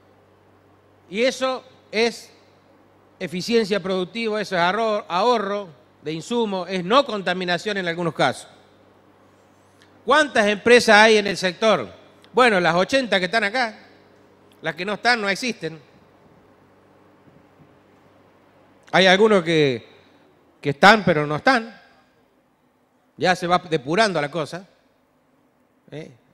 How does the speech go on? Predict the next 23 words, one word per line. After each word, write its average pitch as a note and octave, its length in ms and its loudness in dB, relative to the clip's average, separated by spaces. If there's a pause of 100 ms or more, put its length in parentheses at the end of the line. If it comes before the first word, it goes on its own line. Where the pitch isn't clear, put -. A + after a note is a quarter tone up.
(180)
No C3+ 200 -6
es F3 120 0
para D3 180 -2
cualquiera D3 500 -4
esto, D#3+ 300 -12 (560)
es D3 160 -6
para D3+ 260 -2
gente E3 540 -4
que C3+ 120 -8
está D#3+ 200 -4
muy E3+ 180 -6
capacitada, E3+ 880 -4 (440)
que B2+ 80 -12
está D3+ 160 -2
muy D#3+ 180 -4
informada D#3 960 -4 (160)
y D3+ 80 -6
que D#3+ 160 0
tiene B3+ 380 -2
que F#3+ 100 0
dar A3 160 4
un G#3+ 100 0
servicio. F3+ 640 -2